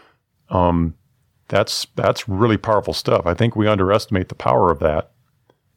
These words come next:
um, whether that's healing or sense making or, or, you know, getting through the day, whatever that is. But,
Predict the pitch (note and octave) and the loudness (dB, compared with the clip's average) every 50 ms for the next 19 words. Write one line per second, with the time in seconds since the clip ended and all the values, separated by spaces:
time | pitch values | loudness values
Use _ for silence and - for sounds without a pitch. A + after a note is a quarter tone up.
0 | _ - - E2+ E2 E2+ F2 F#2 F#2+ F#2 F#2 E2+ E2 D#2 - - - C3+ B2 A2+ | _ -6 -4 -2 -2 0 0 2 2 2 2 2 2 2 0 0 0 2 2 2
1 | A2+ G2+ E2+ D#2+ D2+ - B2 B2 A2+ - A2+ G#2+ G#2 G2 - G#2+ F#2+ F#2+ F#2 F2 | 2 2 0 -2 -2 0 0 0 0 0 0 0 0 0 0 -2 -2 0 -2 -2
2 | E2 D#2+ D#2 D#2 - - - F2 E2+ E2+ - - F#2+ F2 F2 F2 E2 A#2 A#2 G#2+ | -2 -2 -4 -6 -6 -4 -4 -2 -2 -2 0 0 0 2 0 -2 -2 0 0 2
3 | G#2+ G#2+ - A2+ G2+ G2+ F2+ F#2 G2 F#2+ G2 F2+ F#2+ F#2 F#2+ F2+ F#2 F2 E2 E2 | 0 0 0 0 0 0 0 2 2 2 2 2 0 0 0 0 0 0 -2 0
4 | F2+ A2+ B2 G#2+ F2 E2+ F2 F#2 F2 E2+ - | 0 0 0 0 -2 -2 -4 -6 -6 -6 -8